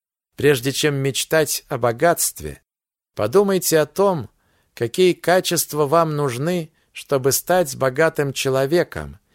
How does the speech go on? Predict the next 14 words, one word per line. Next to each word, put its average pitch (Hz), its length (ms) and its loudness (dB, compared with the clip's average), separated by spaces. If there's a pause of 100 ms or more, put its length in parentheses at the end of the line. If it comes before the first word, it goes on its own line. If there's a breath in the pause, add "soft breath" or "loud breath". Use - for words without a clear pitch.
(360 soft breath)
и 101 100 -6
есть 143 420 0
ли 127 120 2
у 120 60 2
вас 143 320 -2
эти 131 200 -4
качества. - 840 -10 (680)
Вы 180 200 2
можете 170 440 0
приобрести 143 840 0
их - 220 -12 (200)
при 135 120 -2
помощи 156 640 0 (120)
намерения, 120 880 -2